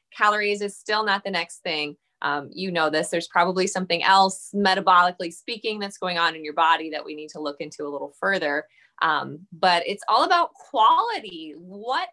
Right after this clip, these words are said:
are you eating? Are you eating the kinds of foods that are gonna nourish your body and be actual fuel? Or are you just eating a pile of chemicals that was manufactured in a,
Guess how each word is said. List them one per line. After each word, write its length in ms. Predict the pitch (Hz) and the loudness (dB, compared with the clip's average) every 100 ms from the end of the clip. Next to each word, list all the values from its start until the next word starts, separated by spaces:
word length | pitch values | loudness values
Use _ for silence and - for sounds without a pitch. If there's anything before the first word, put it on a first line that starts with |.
| - | -6
are 140 | 233 226 | -6 -6
you 200 | 214 - | -14 -16
eating? 460 | 196 190 160 139 131 | -14 -12 -12 -14 -10
Are 60 | 185 | -8
you 160 | 220 - | -8 -6
eating 300 | 254 254 269 | -4 -2 -2
the 80 | 277 | -4
kinds 280 | - 247 | -2 -2
of 120 | 247 247 | -2 -4
foods 280 | 208 226 240 | -2 -2 -2
that 120 | 220 | -2
are 80 | 196 | 0
gonna 200 | 180 160 | 0 -4
nourish 440 | 160 160 202 - | -2 0 0 -2
your 120 | 277 | -4
body 500 | 254 240 240 262 311 - _ _ | 2 4 4 0 -6 -10 _ _
and 120 | - 196 | -6 -4
be 200 | 208 - | -2 0
actual 520 | 185 - 214 156 147 _ | 0 -2 -8 -8 -10 _
fuel? 520 | 202 214 285 381 403 _ _ _ | -8 -4 0 0 -2 _ _ _
Or 320 | 196 196 190 | 2 4 4
are 100 | - | 2
you 180 | 202 214 | -2 -6
just 240 | 202 214 | -10 -10
eating 240 | 214 214 196 | -8 -6 -4
a 60 | |
pile 320 | 208 - 190 190 | -4 0 0 0
of 140 | 190 | -6
chemicals 640 | - 214 202 170 147 143 | -8 -4 -2 -2 -2 -2
that 160 | - 156 | -2 -2
was 160 | 170 170 | -4 -4
manufactured 720 | 170 170 180 170 180 185 175 | -4 -4 -4 -4 -4 -6 -4
in 100 | 165 | -4
a, 140 | 160 | -6